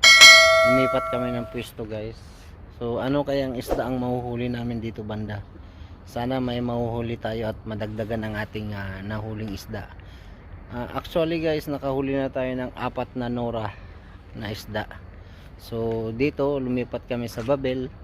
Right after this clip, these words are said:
dahil dito nga naman kami nakahuli dati ng isang malaking nuwebe na isda. So abangan!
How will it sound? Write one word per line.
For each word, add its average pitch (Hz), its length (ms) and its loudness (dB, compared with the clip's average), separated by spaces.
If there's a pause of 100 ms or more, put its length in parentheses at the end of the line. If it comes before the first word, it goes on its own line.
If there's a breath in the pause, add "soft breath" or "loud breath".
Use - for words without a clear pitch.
(180)
dahil 120 560 0
dito 151 320 0
nga 165 160 2
naman 151 320 0
kami 143 240 2
nakahuli 135 480 0
dati 131 320 0
ng 135 320 -2
isang 131 240 0
malaking 131 560 0
nuwebe 123 320 0
na 110 160 -2
isda. - 320 -10 (720 loud breath)
So 101 400 -6
abangan! 180 880 2